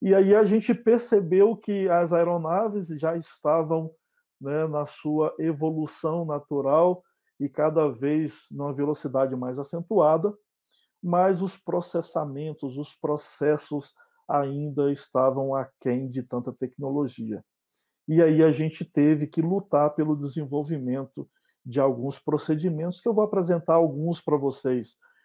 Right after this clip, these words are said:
Então, por exemplo, o processamento de ortofotos, né? É, só pra vocês terem ideia, essa pequena área aí do município que eu estou apresentando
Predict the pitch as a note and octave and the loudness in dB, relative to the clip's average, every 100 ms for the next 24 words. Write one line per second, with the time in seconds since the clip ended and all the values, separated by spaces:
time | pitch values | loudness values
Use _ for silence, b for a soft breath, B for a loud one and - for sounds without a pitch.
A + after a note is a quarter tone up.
0 | _ C#3+ D#3+ F3+ F#3 E3 C#3+ C#3 C#3+ F3 | _ -4 0 2 2 2 2 -2 0 0
1 | E3 F#3 - D#3 D3+ F3 E3+ C3+ D3+ - | 0 0 0 -2 -2 -4 -4 0 -2 0
2 | D#3 D3+ C3 C3+ C3+ A#2 A2 A#2 C3 E3 | -4 -2 0 0 -2 -14 -14 -10 -10 -10
3 | - _ _ _ _ _ - B2+ B2+ B2+ | -14 _ _ _ _ _ 0 2 2 0
4 | B2+ D3+ D#3 D#3 D#3+ E3+ D#3+ F3 D#3 D#3 | 2 0 2 0 0 0 0 2 2 0
5 | C#3+ C#3 D3+ E3 F3+ F#3 _ _ - C3+ | 0 4 6 6 4 0 _ _ -4 0
6 | E3+ - D#3 F#3 G3+ G#3+ E3 D#3 D#3 D3 | 0 0 -2 0 2 2 4 2 4 2
7 | C3+ D3 C#3 C#3+ C#3+ C#3 - D3 C#3 - | 2 0 -2 -4 -8 -10 -6 -4 -4 -6
8 | C#3 C3+ C3+ C3+ C3+ C3+ C3+ B2+ D#3+ G3+ | -8 -2 -2 0 -2 -2 -2 -2 -2 0
9 | E3+ A2+ | -2 -4